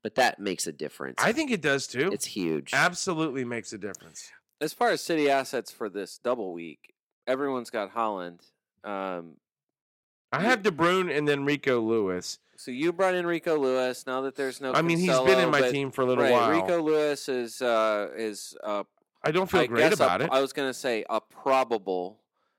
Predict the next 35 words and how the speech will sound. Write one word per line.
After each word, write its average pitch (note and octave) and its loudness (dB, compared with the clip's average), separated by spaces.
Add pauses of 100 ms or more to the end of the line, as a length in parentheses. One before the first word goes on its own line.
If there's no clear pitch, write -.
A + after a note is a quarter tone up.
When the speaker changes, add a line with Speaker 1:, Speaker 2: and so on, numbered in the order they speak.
(160)
Speaker 3:
player, G2 -2
but A2 -10
not, A2 -10
certainly B2+ -6
not. A2 -10 (120)
No B2 -10
one A#2 -8
is G#2 -10
nailed. F#2 -8 (580)
Uh, G2 -2
only A#2+ -4
Ederson G#2+ -6
and F#2+ -16
Haaland G2 -8
seem F#2 -20
to F2+ -18
be E2+ -18
nailed. D#2+ -16 (1000)
Uh, G2 -2
I A#2 0
have C3 -2
Mahrez, G#2+ -2
which A2+ -12
was, G2 -12 (100)
that G2+ -4
was F#2+ -6
a F2+ -10
trendy A#2+ -10
pick G#2 -10 (160)
for, F2 -12 (200)
it G#2 -10 (120)
was - -20
definitely A2 -4
last A2+ -6
week. F2 -14